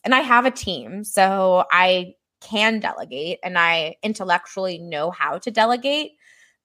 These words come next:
But there are still many times where I just feel like, "No, I'm the one that has to do this." And so for the last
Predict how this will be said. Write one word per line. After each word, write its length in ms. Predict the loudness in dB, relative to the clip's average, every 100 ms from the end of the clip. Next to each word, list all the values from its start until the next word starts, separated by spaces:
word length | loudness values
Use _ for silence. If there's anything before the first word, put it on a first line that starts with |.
| _
But 340 | 6 6 4 0
there 180 | 2
are 140 | 2 0
still 340 | -2 0 0
many 560 | -2 -8 -4 -2 -2 -4
times 720 | -4 0 0 0 -4 -12 -10
where 440 | -2 2 4 2 2
I 840 | 4 4 4 2 0 -4 -6 -6 -8 _ _ _
just 360 | 0 0 0 -10
feel 320 | -2 2 4
like, 260 | 4 2 0
"No, 280 | -2 -2 -2
I'm 280 | 0 2 2
the 80 | -2
one 260 | 0 -2 -4
that 120 | -10
has 240 | -10 -10
to 100 | -14
do 180 | -14 -14
this." 320 | -14 -14 -10 -8
And 140 | -6
so 560 | 0 4 6 6 4 0 -12 -20 _
for 320 | 0 4 4
the 100 | 2
last 760 | 4 4 4 0 -6 -14 -16